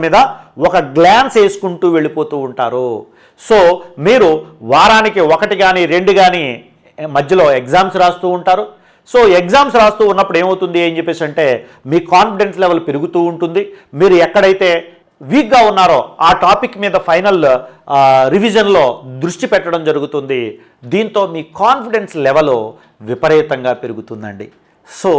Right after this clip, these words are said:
విద్యార్థులారా గుర్తుపెట్టుకోండి, మీ ప్రిపరేషన్కి మేము ఇచ్చినటువంటి ప్లాన్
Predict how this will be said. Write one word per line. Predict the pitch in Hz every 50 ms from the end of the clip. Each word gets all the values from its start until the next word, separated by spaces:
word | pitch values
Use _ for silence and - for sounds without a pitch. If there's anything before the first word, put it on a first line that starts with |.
| 139 143 147 143 _ _ _ _ _ 135
విద్యార్థులారా | 147 151 220 240 247 233 220 208 190 180 170 160 156 135
గుర్తుపెట్టుకోండి, | 135 139 - 151 156 151 156 151 - 143 131 123 120 120 113 104 101 - _ _ - 156 143 175
మీ | 269 320 -
ప్రిపరేషన్కి | 269 226 233 233 220 214 202 208 202 180 190 180
మేము | 190 180 180
ఇచ్చినటువంటి | - 208 196 190 165 185 175 170 165 - 170 156 160 156 156 - _ _ _ _ _ _ _ -
ప్లాన్ | 214 226 254 277 285